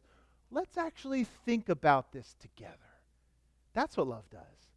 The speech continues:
He doesn't just crush them. He says, "Well, let's engage on this." You might walk away saying, "No, we gotta destroy him more," but let's at least engage.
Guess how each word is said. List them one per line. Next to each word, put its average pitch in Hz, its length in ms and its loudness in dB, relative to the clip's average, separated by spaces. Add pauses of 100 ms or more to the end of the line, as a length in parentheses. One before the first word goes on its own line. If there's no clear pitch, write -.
(420)
He 262 80 -10
doesn't 240 160 0
just 180 180 -6
crush - 460 2
them. 139 220 -6
He 160 80 -10
says, 180 260 2 (440)
"Well, 269 100 -6
let's 294 240 4
engage 302 480 6
on 165 180 10
this." 143 220 -2
You 196 80 0
might 185 240 10
walk 180 260 12
away 196 320 10
saying, 160 400 6 (220)
"No, 160 80 -8
we 180 100 8
gotta 175 220 12
destroy 190 440 8
him 165 200 6
more," 202 640 12 (320)
but 170 140 -8
let's 190 320 8
at 262 100 4
least 185 400 -2
engage. 147 800 2